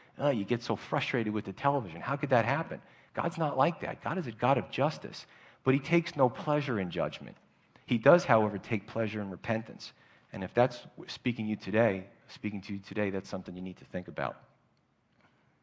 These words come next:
Verse fifteen, the last few verses. "Then the seventh angel sounded, and there were loud voices in heaven saying, 'The kingdoms,'"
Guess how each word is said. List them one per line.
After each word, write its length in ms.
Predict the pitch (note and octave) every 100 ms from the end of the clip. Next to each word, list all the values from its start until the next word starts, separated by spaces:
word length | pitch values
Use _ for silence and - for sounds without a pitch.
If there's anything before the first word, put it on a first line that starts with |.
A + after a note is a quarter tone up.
| _ _ _ _ _ _ - - - _ _ _ _ -
Verse 160 | C#3
fifteen, 500 | - C3 - A#2+ - - _ _ _ _ - _ _ _ _ _ -
the 60 | G#2+
last 240 | A2+ A2
few 160 | G#2 G2
verses. 460 | G2 F#2+ - - - - _ _ _
"Then 140 | C3
the 80 | E3
seventh 380 | E3 F3 E3 D3+
angel 320 | D3+ D#3+ D#3
sounded, 540 | C#3 - C#3+ C#3+ A#2 G2
and 180 | A2 A#2+
there 100 | A#2
were 100 | G#2+
loud 360 | A2 C3 C3
voices 420 | A#2 B2 A#2 A2+
in 80 | G#2+
heaven 320 | G2+ A2+ G#2
saying, 380 | F#2+ - G2 F#2+
'The 80 | F#2+
kingdoms,'" 760 | A2+ E3 F3+ F#3 G3 G3 -